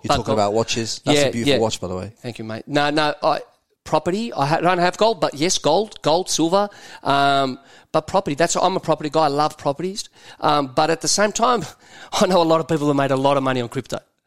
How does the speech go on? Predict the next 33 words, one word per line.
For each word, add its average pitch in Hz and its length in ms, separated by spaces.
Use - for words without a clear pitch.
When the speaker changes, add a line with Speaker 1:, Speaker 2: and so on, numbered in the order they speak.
Speaker 1:
I'm 139 160
not 139 160
knocking 123 320
it. - 200
It's - 140
just - 200
that 165 140
not 147 100
my 139 200
cup - 220
of 117 80
tea. 101 180
But 117 240
there 120 140
are 123 140
a - 20
lot 123 320
of - 100
people 120 220
have 113 80
made 117 140
a 113 60
lot 117 160
of 113 60
money 113 240
on - 140
crypto. - 400
Speaker 2:
So - 240
break 180 400
down 143 380
for - 200
me 104 180
then 98 360